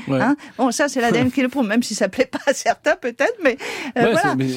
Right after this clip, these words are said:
Speaker 1: qu'est-ce
Speaker 2: Et,
Speaker 1: que vous
Speaker 2: et
Speaker 1: pensez d'ailleurs du, du,
Speaker 2: c'est,
Speaker 1: du
Speaker 2: ça,
Speaker 1: gros
Speaker 2: c'est important.
Speaker 1: best-seller, euh, Sapiens de Harari ?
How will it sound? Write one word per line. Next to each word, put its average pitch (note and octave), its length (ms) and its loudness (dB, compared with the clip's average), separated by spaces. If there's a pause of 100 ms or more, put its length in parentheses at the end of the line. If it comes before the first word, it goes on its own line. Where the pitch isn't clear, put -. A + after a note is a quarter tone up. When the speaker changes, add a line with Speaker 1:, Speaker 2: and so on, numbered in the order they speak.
(120)
Speaker 1:
qu'est-ce A#3 140 2
Speaker 2:
Et, - 20 -8
Speaker 1:
que C#4 60 0
vous A3+ 40 0
Speaker 2:
et E3 40 -4
Speaker 1:
pensez E3+ 180 -2
d'ailleurs D#3+ 180 2
du, B2 240 0
du, A2+ 140 2
Speaker 2:
c'est, A2+ 80 2
Speaker 1:
du A#2 100 2
Speaker 2:
ça, F#3+ 80 0
Speaker 1:
gros E3+ 120 2
Speaker 2:
c'est D#3 100 4
important. C3+ 240 -2
Speaker 1:
best-seller, D3+ 320 2
euh, G#2 80 -4
Sapiens C#3+ 540 0
de A2+ 220 -4
Harari ? B2+ 440 0